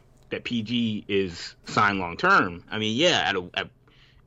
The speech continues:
before it made no sense for the Rockets. Like, he's gonna leave in a year. Why would I trade for a guy who's barely a superstar and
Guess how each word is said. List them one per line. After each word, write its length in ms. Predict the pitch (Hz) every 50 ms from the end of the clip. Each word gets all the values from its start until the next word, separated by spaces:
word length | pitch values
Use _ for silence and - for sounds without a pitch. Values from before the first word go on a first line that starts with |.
| _ _ _ _ _ - 120 104
before 340 | - 113 101 - 196 190 139
it 60 | 131
made 160 | 135 131 120 107
no 100 | 104 95
sense 300 | - - 139 120 107 -
for 80 | 98
the 80 | 82 80
Rockets. 320 | 73 62 - - - -
Like, 100 | - 127
he's 140 | 147 160 -
gonna 140 | 196 185 175
leave 240 | 175 180 175 143 107
in 60 | 87
a 40 | 78
year. 160 | - 73 82
Why 100 | 110 135
would 100 | 156 156
I 60 | 135
trade 240 | - 147 147 135 123
for 100 | - 123
a 40 | 117
guy 240 | 110 117 117 117 113
who's 260 | 107 104 98 92 92
barely 420 | 92 90 - 110 120 127 127 123
a 20 | 110
superstar 560 | - 107 87 - - - - 78 76 82 82 - - - - - _ -
and 640 | - 92 92 95 95 92 92 92 87 82 80 -